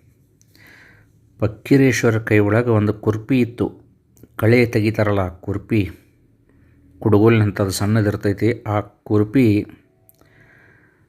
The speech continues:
ಅದನ್ನು ಕೊಟ್ಬಿಡ್ತಾರೆ ಸಿದ್ದಯ್ಯನವರಿಗೆ. ಅದನ್ನು ತಗೊಂಡು, "ಇನ್ನು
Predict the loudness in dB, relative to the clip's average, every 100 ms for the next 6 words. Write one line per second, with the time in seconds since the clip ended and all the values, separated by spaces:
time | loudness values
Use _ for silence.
0 | _ _ _ _ _ _ _ _ -4 0
1 | 2 4 4 2 -2 -8 _ _ _ _
2 | _ _ _ _ _ _ _ _ -2 -2
3 | -2 -4 -4 -6 -8 -20 -20 _ _ _
4 | _ _ _ _ -8 -4 0 2 4 2
5 | 0 -2 -4 -4 -4 -2 0 0 0 2
6 | 4 2 0 -6 -18 -20 -20 _ _ -20
7 | -20 -20 -20 -20 -20 -20 -20 -6 2 2